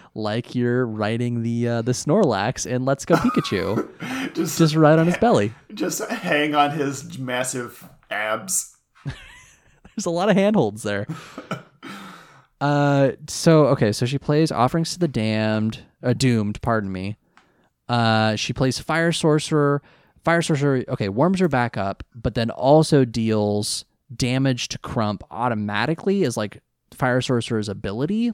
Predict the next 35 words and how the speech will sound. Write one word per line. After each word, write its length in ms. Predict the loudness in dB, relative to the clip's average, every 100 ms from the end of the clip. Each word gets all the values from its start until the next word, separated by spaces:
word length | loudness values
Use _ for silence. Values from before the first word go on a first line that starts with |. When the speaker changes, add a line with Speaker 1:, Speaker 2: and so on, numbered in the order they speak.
| -6
Speaker 1:
like, 120 | -8
special 280 | -6 -4 -4
ability 400 | -4 -4 -2 -2
on 280 | -2 -4
summon, 360 | -4 -6 -4 -4
I 100 | -4
guess, 280 | -4 -6 -6
is 160 | -8 -8
dealing 300 | -10 -8 -10
eight 160 | -10
hundred 240 | -8 -8 -8
damage. 540 | -8 -6 -6 -6 -10 _ -20 -20 -10
But 220 | -10 -6
then 260 | -2 0 0
Fire 260 | -2 -2
Sorcerer 460 | -4 -6 -8 -10 -12
actually 480 | -10 -10 -10 -10 -10
attacks 720 | -12 -12 -2 0 0 -2 -8
Crump, 420 | -6 -4 -6 -8 -6
now 160 | -4
that 180 | -4 -6
there's 160 | -8 -6
not 160 | -6
a 60 | -4
giant 260 | -4 -6 -6
red 160 | -8
sea 160 | -6 -8
snake 320 | -6 -10 -10
there, 340 | -12 -12 -14 -18 _ _
and 140 | -12 -6
does 160 | -6
an 60 | -6
additional 400 | -8 -8 -6 -8
thousand 360 | -6 -8 -10 -16
damage. 500 | -18 -18 -20 -20